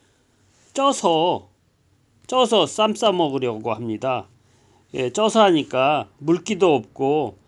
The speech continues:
쌈 싸 먹기도 아주 좋네요. 밥은 약간 대게 해서 식초하고 맛소금, 들기름 넣고 잘 섞어서 각자 취향대로 원하는 대로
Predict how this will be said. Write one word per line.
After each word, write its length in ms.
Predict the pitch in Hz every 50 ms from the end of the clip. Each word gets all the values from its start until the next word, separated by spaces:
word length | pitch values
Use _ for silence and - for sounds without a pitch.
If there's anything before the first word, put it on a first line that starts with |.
| _ _ _ _ _ _
쌈 260 | - - - 233 240
싸 160 | 220 - 254 226
먹기도 380 | 185 175 156 160 165 139 139
아주 300 | 123 117 117 123 120 156
좋네요. 580 | 160 135 131 131 135 135 113 104 101 104 110 110 - _ _ - _ _ _ _ _ - - - - -
밥은 720 | - - 135 135 151 156 151 156 170 180 160 107 92 135
약간 360 | 117 - - - 170 156 139
대게 420 | - - 143 156 156 156 165 151 135
해서 520 | 117 113 - 120 113 113 131 139 123 - - _ _ _ _ _ _ _ _ _ _
식초하고 1080 | - - - 240 - _ - 247 220 196 180 160 147 143 156 135 135 135 131 156 170 170 -
맛소금, 840 | 131 135 139 139 - - - - 185 170 156 151 147 120 98 95 92 - _ _ _ _ -
들기름 480 | - 156 165 170 160 185 170 170 151 139
넣고 580 | 117 107 95 - - - 117 127 139 139 139 - _ _ _ _ _ _ _ _
잘 300 | - - - - 196 185 165
섞어서 720 | - 214 208 - 185 147 117 - 120 120 143 147 113 - _ _ _ _ _ _ _ _ _ _ _ _ -
각자 680 | - 147 - - _ - - 185 147 110 98 - - _ _ -
취향대로 920 | - - - 240 226 208 202 175 160 131 110 113 113 127 135 120 - _ _ _ _ _ _ _ _ -
원하는 480 | 131 131 147 165 165 160 151 143 135
대로 400 | 123 113 113 123 120 113 110 107